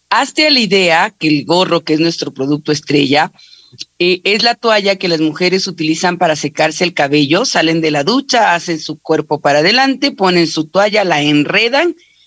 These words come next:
y salen. Ya, entonces, luego de eso están queriendo vestirse y entonces se visten y se agachan y la toalla se cae.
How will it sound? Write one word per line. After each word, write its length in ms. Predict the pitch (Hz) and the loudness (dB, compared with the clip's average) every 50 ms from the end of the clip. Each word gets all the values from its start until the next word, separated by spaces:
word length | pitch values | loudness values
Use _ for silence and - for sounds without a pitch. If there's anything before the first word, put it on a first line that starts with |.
| _ _ | _ _
y 140 | - 160 160 | -4 -4 -2
salen. 440 | - 185 156 151 143 113 - - - _ _ _ _ _ _ - _ _ _ | 0 0 0 0 -2 -6 -10 -16 -20 _ _ _ _ _ _ -20 _ _ _
Ya, 240 | - 160 165 131 113 | 0 0 2 2 2
entonces, 500 | 160 170 165 196 196 175 202 202 196 - - - - _ _ _ _ _ _ _ _ _ - | 0 0 2 0 0 0 0 -2 -4 -8 -14 -20 -20 _ _ _ _ _ _ _ _ _ -2
luego 340 | 196 214 247 277 269 320 | 0 2 2 2 2 2
de 160 | 311 302 285 285 | 2 2 2 2
eso 180 | 269 - 294 | 0 0 0
están 420 | 320 311 - 247 240 240 247 233 196 | -2 0 2 0 0 0 0 -2 -2
queriendo 320 | 220 208 220 226 226 226 | 0 0 0 0 0 0
vestirse 520 | 214 233 220 - - - 277 247 - - 143 | 0 0 -2 0 -2 -2 -2 -2 -2 -2 0
y 120 | 139 160 | 0 0
entonces 340 | 165 139 196 202 190 - _ _ _ _ | 0 0 -2 -6 -6 -10 _ _ _ _
se 260 | 202 214 190 185 180 | -8 -6 -2 0 0
visten 380 | 175 214 226 - - 254 269 285 | 0 0 -2 -2 0 0 0 0
y 60 | 262 | 2
se 120 | - 214 | 0 0
agachan 380 | 180 185 202 196 - 247 294 285 | 0 0 -2 -2 0 0 0 2
y 60 | 233 | 0
la 100 | 185 175 | -2 -2
toalla 240 | - 196 196 196 190 | -2 0 0 0 0
se 160 | - 180 165 | -2 -6 -4
cae. 320 | - 160 143 110 - - | -2 -2 -2 -2 -4 -8